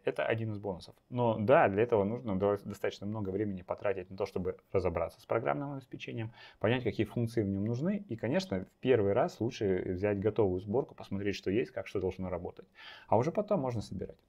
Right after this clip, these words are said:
Но у сборки есть еще одно офигенное преимущество. Как только вы собрали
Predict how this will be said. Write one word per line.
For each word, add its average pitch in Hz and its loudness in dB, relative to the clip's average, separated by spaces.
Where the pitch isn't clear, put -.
Но 123 6
у 123 8
сборки 143 8
есть 101 2
еще 110 4
одно 90 2
офигенное 90 0
преимущество. 131 -2
Как 120 2
только 120 6
вы 98 4
собрали 87 -2